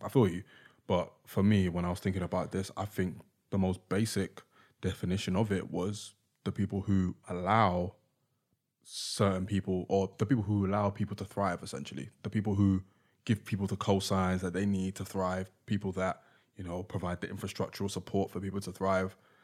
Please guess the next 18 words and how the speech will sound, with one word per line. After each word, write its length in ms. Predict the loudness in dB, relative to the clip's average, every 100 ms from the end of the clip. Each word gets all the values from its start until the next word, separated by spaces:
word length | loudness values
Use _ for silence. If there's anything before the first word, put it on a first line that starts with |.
| _ _ -8
That's 200 | -8 -6
from, 280 | -4 -2
like, 160 | -4 -2
radio 460 | 2 6 8 8 6
to 140 | 2
labels 580 | 2 4 6 6 4 0
to, 260 | -6 -6 -6 -4
you 80 | -2
know, 260 | -2 -6 -12 _ -10
streaming 540 | -2 4 6 6 4
to 80 | 0
all 140 | -2
of 60 | -2
that 120 | -4
as 120 | -4
well. 160 | -4 -4
So, 320 | -2 -4 -4 -12 -20 -20 -6
like, 380 | -2 -2 -6